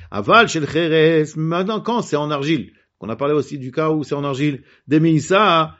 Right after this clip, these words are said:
que c'est dégoûtant, parce que l'argile, quand il est huileux, c'est pas quelque chose qu'on peut utiliser, l'huile n'est pas bonne après. Emma, Modoul et Rabbi Yehuda.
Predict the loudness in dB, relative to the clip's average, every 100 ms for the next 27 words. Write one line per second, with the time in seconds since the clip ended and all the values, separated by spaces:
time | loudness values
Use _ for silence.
0 | _ -12 -6 -2 0 0 -2 -2 -4 -6
1 | -6 -6 -6 -6 -4 -2 -2 0 2 4
2 | 2 -4 -10 -6 -4 -4 -6 -10 -8 -8
3 | -8 -10 -8 -6 -4 -4 -4 -4 -4 -2
4 | -2 -4 -10 -12 _ _ _ 0 2 4
5 | 6 6 6 4 4 6 6 6 4 2
6 | 0 0 -4